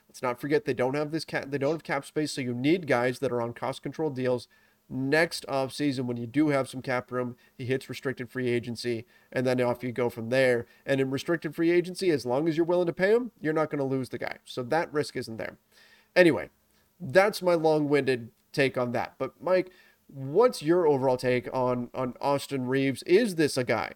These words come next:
the Lakers should be, like, penciling in for the long term at this point, based on what we've seen this season?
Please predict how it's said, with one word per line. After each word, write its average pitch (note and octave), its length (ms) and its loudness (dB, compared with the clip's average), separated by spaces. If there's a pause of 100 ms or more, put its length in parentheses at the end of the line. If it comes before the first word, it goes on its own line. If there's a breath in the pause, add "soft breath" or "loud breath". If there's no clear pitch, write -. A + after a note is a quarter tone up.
(120)
the C3+ 140 0
Lakers C#3+ 340 2
should E3 400 -4
be, C#3+ 240 2
like, C#3+ 320 -4
penciling E3 520 -2
in C#3 180 0
for D#3 120 -4
the D3+ 140 2
long E3 400 0
term A2+ 260 -4
at G#2+ 100 -6
this A#2 180 -6
point, G2+ 260 -8 (320 soft breath)
based C#3+ 240 4
on C3 160 2
what C3 140 -2
we've C3 160 -4
seen B2+ 220 -4
this A2+ 180 -6
season? A#2+ 320 -12